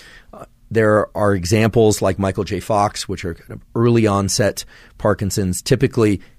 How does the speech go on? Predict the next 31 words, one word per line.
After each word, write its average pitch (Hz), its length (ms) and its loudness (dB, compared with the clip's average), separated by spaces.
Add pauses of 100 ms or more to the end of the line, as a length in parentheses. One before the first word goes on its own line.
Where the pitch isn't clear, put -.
(160)
it 117 100 -10
hits 101 200 -8
people 101 560 0
a 104 40 -6
little 98 180 -2
bit 82 140 -6
later 110 340 4
in 101 120 2
life. 98 400 0 (160)
There's 90 220 -10
a 87 40 -10
genetic 110 460 0
component. 104 680 -2 (640)
Um, 87 500 -6 (480)
but 110 480 0 (960)
there 117 160 2
is 117 100 4
this 110 180 0
question, 113 540 0
and 92 100 -2
there's 92 140 -2
always 113 240 4
been 95 140 -2
this 90 160 -2
question, 101 320 -2
whether 101 180 -2
or 107 40 0
not 95 160 -2
certain 98 240 -6
lifestyle 92 460 -2
factors 85 680 -8